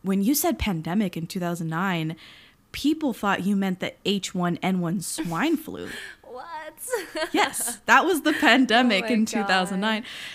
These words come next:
Speaker 1: So honestly, it was kind of nice to revisit, not just for the nostalgia of the show, but just think back to where the heck we were as a society <laughs> in two thousand and nine.
Speaker 2: <laughs> Yeah, bring us back, honestly. I miss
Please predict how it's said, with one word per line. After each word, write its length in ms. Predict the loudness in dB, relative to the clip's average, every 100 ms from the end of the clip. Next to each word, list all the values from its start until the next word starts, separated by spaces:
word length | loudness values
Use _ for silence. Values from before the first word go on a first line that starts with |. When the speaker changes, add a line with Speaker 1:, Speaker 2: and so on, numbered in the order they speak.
| -10
Speaker 1:
So 540 | -6 2 4 4 2 -4 _ _ _ _
honestly, 720 | 2 4 4 2 0 0 0 0
it 80 | 0
was 180 | 0 -2
kind 320 | 0 2 4
of 80 | 2
nice 460 | 0 0 -2 -6
to 560 | -4 -2 0 -2 -4 -6 _ _ _ _ _ -6
revisit, 760 | 0 2 2 2 0 2 0 2
not 220 | 2 2
just 200 | 0 -2
for 100 | -2
the 100 | -2
nostalgia 680 | -4 -6 -6 -4 -4 -2 -4
of 120 | -2
the 80 | -6
show, 440 | -6 -4 -2 -2
but 440 | -4 -2 -2 -2 -8 -18 -20 _ _
just 280 | 0 0 0
think 220 | 0 0
back 240 | 2 0 0
to 120 | -4
where 460 | -4 -4 -4 -2 -2
the 100 | -4
heck 240 | -4 -4
we 140 | -2 -4
were 240 | -2 -2
as 160 | -2 -2
a 60 |
society 800 | -4 -4 -2 0 2 0 0 0 0
<laughs> 60 | 0
in 160 | 0
two 220 | 2 0
thousand 420 | 2 2 2 0 -2
and 160 | 0
nine. 340 | -2 -4 -6 -12
Speaker 2:
<laughs> 40 | _ -20 -18 -16 -16 -12
Yeah, 300 | -8 -4 -4 -4
bring 220 | -6 -4
us 180 | -6 -6
back, 380 | -2 -2 -2 -6
honestly. 800 | -8 -6 -8 -8 -6 -6 -4 -4
I 160 | -4 -4
miss 460 | -4 -4 -2 -4